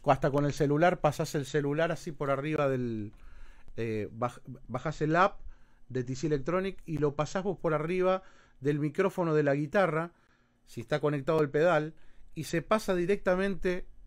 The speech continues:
el tom-, el tono, el Tom Print al pedal. Es, es maravilloso, es mágico. Para los que no saben, se lo, se los explico. Entonces, ¿qué pasa? Acá en el app, hay,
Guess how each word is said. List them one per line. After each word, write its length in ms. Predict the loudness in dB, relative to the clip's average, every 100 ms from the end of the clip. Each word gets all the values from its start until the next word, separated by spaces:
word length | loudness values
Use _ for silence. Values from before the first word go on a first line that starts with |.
| -16 -6
el 200 | -4 -4
tom-, 300 | -2 -2 -2 -4
el 260 | -4 -4
tono, 480 | -2 2 2 0 -4 -10 -14 -10
el 160 | -10 -4
Tom 220 | -4 -4
Print 340 | -4 -6 -6 -12
al 220 | -6 -4 -4
pedal. 520 | -4 -4 -4 -6 -12 -20 -20 -20 -8
Es, 140 | -6 -6 -6
es 100 | -6
maravilloso, 600 | -4 -4 -6 -6 -6 -6
es 60 |
mágico. 480 | -8 -8 -10 -16 -18 -18 -20 -20 -20 -12
Para 220 | -4 0 2
los 160 | 2
que 160 | 0 0
no 100 | 2
saben, 320 | 2 2 2
se 140 | -2
lo, 180 | 2 2
se 140 | 0 -4
los 140 | -4
explico. 480 | -6 -4 -6 -6 -12 -14 -16 -16 -6
Entonces, 440 | -4 0 0 0
¿qué 120 | -2
pasa? 440 | 0 0 0 -4 -6 -12 -14 -12 -4
Acá 240 | -4 0 2
en 80 |
el 120 | 4 4
app, 220 | 4 2 -10 -12 -12 -12 -2
hay, 300 | 2 2